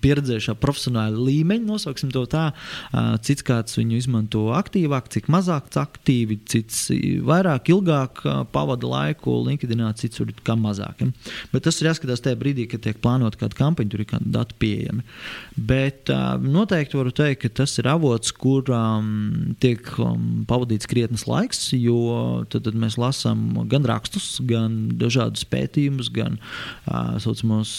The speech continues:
ā, case studies, gan white papers un tam līdzīgi. Tad, tad tur ir profesionāla informācija, un attiecīgi mēs pavadam ilgāku laiku. Jeb veidojam sarunu, sarunu čatu ar,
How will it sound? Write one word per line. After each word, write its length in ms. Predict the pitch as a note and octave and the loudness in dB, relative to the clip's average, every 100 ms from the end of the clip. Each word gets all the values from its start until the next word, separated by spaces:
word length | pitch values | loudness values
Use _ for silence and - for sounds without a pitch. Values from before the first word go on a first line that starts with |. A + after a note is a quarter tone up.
| - | -2
ā, 120 | A2 G#2 | 0 0
case 280 | C#3 C#3+ - | 0 0 0
studies, 420 | - D3 C#3 B2+ A2 | -2 0 0 -2 -2
gan 120 | A2 | 0
white 200 | C#3 C#3+ | 0 2
papers 400 | A#2+ A#2 A2 - | 0 2 -2 -2
un 100 | G#2+ | -2
tam 200 | A#2 A#2 | 0 0
līdzīgi. 300 | G#2 G#2 G#2+ - | 0 -2 -6 -4
Tad, 160 | B2 | -4
tad 120 | A#2 - | -4 -2
tur 140 | B2 | -2
ir 60 | - | 2
profesionāla 540 | C3 C3+ B2+ A2+ C3 | 0 0 0 2 2
informācija, 500 | A3+ - D#3 C3+ - | 2 2 0 0 -2
un 100 | A#2+ | -2
attiecīgi 360 | C3+ A#2 A2+ A2+ | 0 -2 -2 -2
mēs 140 | A2 - | -4 0
pavadam 340 | A2 G#2+ G#2 | 0 0 0
ilgāku 380 | A2 A2+ G#2 A#2+ | 0 0 -2 0
laiku. 260 | B2 - C4+ | 0 2 2
Jeb 140 | - | 4
veidojam 320 | A#2+ B2+ F3+ - | 2 4 0 0
sarunu, 380 | E4 F#3+ G#2 B2 - | 2 2 2 -2 0
sarunu 380 | D3+ G#3+ A#3 C#3 | 2 4 2 2
čatu 480 | D3 F#3+ - F#3 E3 - - - - | 0 -2 0 0 0 -6 -14 -16 -10
ar, 400 | - A#2+ C3+ | -4 -2 -2